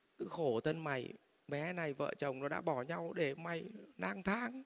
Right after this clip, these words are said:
cơ nhỡ. Đứa thứ hai nó lại bảo vậy, oa lên khóc. Đúng rồi, xong đứa trẻ nó bụi đời, nó lại thương.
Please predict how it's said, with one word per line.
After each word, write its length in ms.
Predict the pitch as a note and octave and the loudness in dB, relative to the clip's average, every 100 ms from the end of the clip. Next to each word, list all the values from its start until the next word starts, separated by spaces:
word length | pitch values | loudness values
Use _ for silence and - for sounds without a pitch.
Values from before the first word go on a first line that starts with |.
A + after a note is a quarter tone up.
| G4 | -4
cơ 160 | - A3 | 2 4
nhỡ. 220 | A#3+ - C#5+ E5+ - - _ _ - - - - _ | 4 2 4 2 0 -20 _ _ -20 -20 -20 -20 _
Đứa 140 | F#3+ G#3 | -4 6
thứ 100 | A3 | 6
hai 240 | G#3+ G#3+ | 8 4
nó 100 | G#3+ | 2
lại 220 | A3+ A3+ | 0 2
bảo 220 | G3 F#3 F#3+ | 0 0 -2
vậy, 160 | - - | -4 -2
oa 340 | C#4 A#3 G#3 G3 | 6 8 8 6
lên 160 | G#3+ | 2
khóc. 240 | - A4+ - - - _ _ - _ _ _ - | 2 2 2 -10 -20 _ _ -20 _ _ _ 0
Đúng 220 | F#3+ D#4 | 2 2
rồi, 300 | D#4+ - F#4 | 0 -4 -10
xong 240 | - G3+ G#3 | -2 0 6
đứa 120 | A3+ C4 | 6 8
trẻ 180 | G#3 C3+ | 8 10
nó 60 | G3+ | 8
bụi 200 | G#3+ F3+ | 8 10
đời, 220 | F3+ E3+ | 12 12
nó 100 | G3 | 10
lại 180 | A3 F#3 | 8 12
thương. 300 | B3 A#3 | 12 12